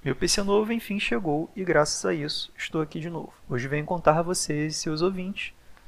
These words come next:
a segunda coisa que aconteceu comigo diretamente depois do relato da Baixada, e que considero bastante estranha. Não sei se chega a ser sobrenatural,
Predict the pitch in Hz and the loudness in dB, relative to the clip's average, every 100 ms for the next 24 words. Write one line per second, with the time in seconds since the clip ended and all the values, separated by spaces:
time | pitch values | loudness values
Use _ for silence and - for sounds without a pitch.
0 | - - 175 226 185 208 240 - 156 190 | -12 -2 2 2 2 0 0 2 0 0
1 | 190 185 170 185 - 147 147 190 160 147 | -6 -8 -4 -2 0 -2 -6 -6 -2 -2
2 | 151 165 160 170 208 226 185 202 202 202 | -2 -2 2 4 4 0 -4 -6 -6 -6
3 | - 135 151 - - 165 160 151 139 - | -2 -2 -4 -10 -8 -4 0 2 2 0
4 | 151 160 175 - - - - - - - | -2 0 -2 2 2 2 -6 -20 -20 -12
5 | 147 170 - 165 185 156 151 151 - 151 | -10 -8 -2 0 4 4 4 2 0 -4
6 | 147 - - - - - - - - 208 | -4 -4 -2 -4 -8 -20 -20 -20 -6 -2
7 | - - 233 226 226 220 220 - 202 202 | 2 4 4 2 0 2 4 4 2 0
8 | - 175 196 196 208 220 135 | -2 -2 0 -2 0 2 2